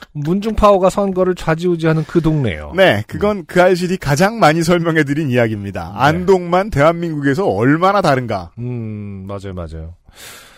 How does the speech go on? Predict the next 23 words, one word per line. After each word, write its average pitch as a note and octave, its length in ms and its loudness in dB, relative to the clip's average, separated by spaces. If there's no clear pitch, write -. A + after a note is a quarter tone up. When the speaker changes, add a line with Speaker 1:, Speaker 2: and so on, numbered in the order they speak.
Speaker 1:
어릴 E3 240 0
때 G3+ 180 2
번화가에서 D3+ 680 2
그 - 120 -4
당시 E3 320 -2
안동 C3 340 0
시장의 F#3 640 -2
이름을 B2+ 320 -2
크게 - 340 -6
이야기한 C3+ 480 2
적이 G2 300 -6
있는데 F#2+ 520 -2
어머니가 C3+ 720 0
"안동 C#3 320 -2
권씨들이 A#2 480 -2
듣는다"며 A2+ 880 -2
제 B2 200 -4
입을 F#2 260 -6
다물게 G2 440 -6
한 G2+ 120 0
Speaker 2:
에? B2+ 120 4
Speaker 1:
적이 - 120 -10
있어요. D#2 440 -14